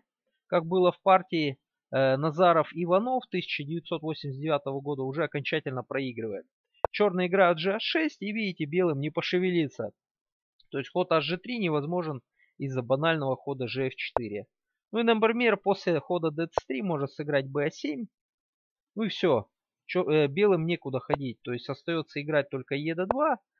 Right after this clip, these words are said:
Тогда играем Е Ф шесть, и белым можно сдаться.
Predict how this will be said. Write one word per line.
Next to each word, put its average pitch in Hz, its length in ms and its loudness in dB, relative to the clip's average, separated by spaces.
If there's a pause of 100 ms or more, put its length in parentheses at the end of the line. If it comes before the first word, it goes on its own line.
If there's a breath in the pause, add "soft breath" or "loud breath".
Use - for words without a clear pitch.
(180)
Тогда 156 340 2
играем 151 340 2
Е 156 200 -2
Ф 175 80 -4
шесть, - 420 -4
и 165 240 -4
белым 131 380 -4
можно 117 360 -4
сдаться. 110 460 -2